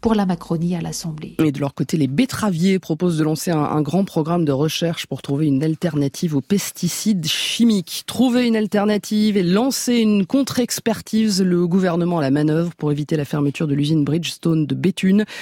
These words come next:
Speaker 2: Ce, seule solution pour la direction qui s'est tout de même dit prête hier à réfléchir à l'avenir du site. Eux aussi voudraient bien échapper à leur destin. Les salariés de Suez, totalement hostiles au rapprochement engagé par Veolia.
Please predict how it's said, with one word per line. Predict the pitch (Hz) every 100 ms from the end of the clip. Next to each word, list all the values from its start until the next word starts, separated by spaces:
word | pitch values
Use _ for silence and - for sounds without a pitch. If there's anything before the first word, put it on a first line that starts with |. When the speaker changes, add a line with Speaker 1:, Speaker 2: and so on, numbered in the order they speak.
| -
Speaker 2:
Ce, | - 226 214
seule | - 240 247
solution | - 226 202 - 202 190 156
pour | 139 165
la | 156
direction | 156 147 - -
qui | 175 -
s'est | 170
tout | 151 151
de |
même | 160 170 147
dit |
prête | 156 - 175 -
hier | 170 170 185 185
à | 151
réfléchir | 151 190 170 160 - 196
à | 147
l'avenir | 139 156 196 160 165 202 214 175
du | 139
site. | 135 - 131 - - - - 247
Eux | -
aussi | 269 254 - 240
voudraient | 185 202 180 214
bien | 185 226 233
échapper | 214 - 208 - 226
à | 196
leur | 202 160
destin. | 156 214 - - 202 185
Les | 170
salariés | 175 190 180 175 214
de | 185
Suez, | 170 - 208 208 185 -
totalement | - 269 262 240 233 226
hostiles | 214 196 - 196
au |
rapprochement | 180 185 - 190 - 190
engagé | 185 175 160 170
par | 147
Veolia. | 131 160 196 233 240